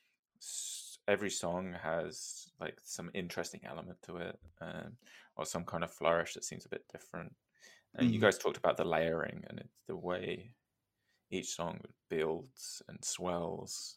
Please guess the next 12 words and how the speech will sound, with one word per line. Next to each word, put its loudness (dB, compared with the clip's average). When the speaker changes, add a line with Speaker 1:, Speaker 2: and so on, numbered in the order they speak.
Speaker 1:
and -12
it -20
doesn't -6
feel -2
overblown, 8
but 4
it's -4
f-, -18
still, 2
uh, 2
ridiculously -2
expansive. -6